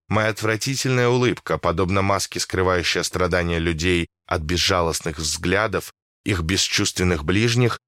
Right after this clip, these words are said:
способна убедить вас в том, что я лишён всяческих забот? Я никогда не говорил вам,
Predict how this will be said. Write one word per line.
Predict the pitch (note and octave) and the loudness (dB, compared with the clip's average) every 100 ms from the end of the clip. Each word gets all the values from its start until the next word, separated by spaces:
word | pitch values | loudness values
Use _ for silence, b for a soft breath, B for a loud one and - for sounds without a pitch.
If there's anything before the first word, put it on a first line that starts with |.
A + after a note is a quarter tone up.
| _ | _
способна | - - A2+ - B2 F#2+ | -2 0 2 2 2 2
убедить | F2 E2+ F#2 - | 2 0 0 0
вас | E2 - | 0 -2
в | - | -2
том, | - A2 C3+ - _ | 2 2 2 -2 _
что | - A2+ | -2 2
я | G2+ | 4
лишён | G2+ G2 A#2 A2 | 2 2 0 0
всяческих | - A2 - G#2 - G2 | 0 0 0 -2 -2 -2
забот? | G2+ F2+ A2 D3+ - _ _ _ _ _ _ - | -2 0 0 0 -2 _ _ _ _ _ _ -2
Я | F#2+ | 0
никогда | A2+ A2+ G#2 A#2 | 2 2 0 0
не | A2+ | 0
говорил | G2 G2+ G#2+ C3+ G#2+ | 0 2 2 0 0
вам, | E2+ D#2 | 0 0